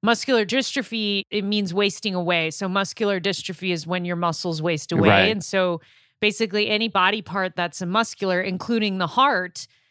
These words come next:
Speaker 1: is gonna get impacted.
Speaker 2: Wow, wow. And there's no cure, there's no cure or, or, or, or, or medication or anything. How do you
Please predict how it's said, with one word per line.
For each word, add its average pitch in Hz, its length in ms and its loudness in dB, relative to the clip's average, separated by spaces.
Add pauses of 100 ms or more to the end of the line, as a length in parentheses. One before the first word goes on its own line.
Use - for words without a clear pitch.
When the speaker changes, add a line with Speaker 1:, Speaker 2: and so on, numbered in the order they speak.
(160)
Speaker 1:
is 196 160 -2
gonna 196 220 0
get 185 220 0
impacted. 160 420 -2
Speaker 2:
Wow, 147 460 2
wow. 120 760 0 (280)
And 135 120 2
there's 123 140 2
no 135 100 4
cure, 143 300 2
there's 120 180 0
no 131 140 2
cure 101 300 -2
or, 92 560 0
or, 92 200 -2
or, 90 180 0
or, 95 180 2
or 98 400 2 (540)
medication 110 640 0
or 95 120 2
anything. 95 500 -2
How 95 160 -2
do 98 60 -2
you 95 280 0